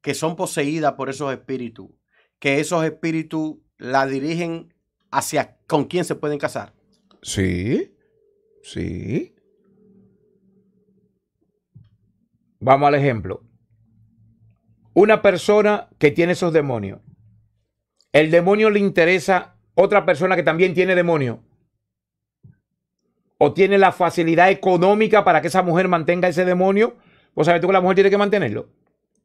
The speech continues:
Speaker 2: Como dije ahorita, tiene que buscarle buenos perfumes,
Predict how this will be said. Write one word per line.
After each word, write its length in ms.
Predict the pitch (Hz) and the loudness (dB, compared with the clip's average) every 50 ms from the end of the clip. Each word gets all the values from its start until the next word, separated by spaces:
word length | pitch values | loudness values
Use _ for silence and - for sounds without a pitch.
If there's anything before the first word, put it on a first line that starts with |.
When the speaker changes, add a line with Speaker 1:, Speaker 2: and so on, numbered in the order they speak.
| _ _ | _ _
Speaker 2:
Como 240 | - 135 147 143 | -4 -2 -2 0
dije 160 | 131 139 135 160 | 0 0 2 4
ahorita, 480 | 165 190 233 - - 165 - - _ _ _ _ _ _ _ _ _ _ _ _ _ _ _ _ _ _ _ | 4 2 2 2 0 -4 -4 -6 _ _ _ _ _ _ _ _ _ _ _ _ _ _ _ _ _ _ _
tiene 220 | - 170 170 170 160 | 0 0 2 2 2
que 60 | 175 | 0
buscarle 260 | 165 147 165 165 160 | 0 0 0 0 2
buenos 220 | 156 160 156 143 | 2 0 0 0
perfumes, 480 | - 147 135 - 165 208 202 170 175 - | -2 -4 -2 0 0 2 2 0 -2 -4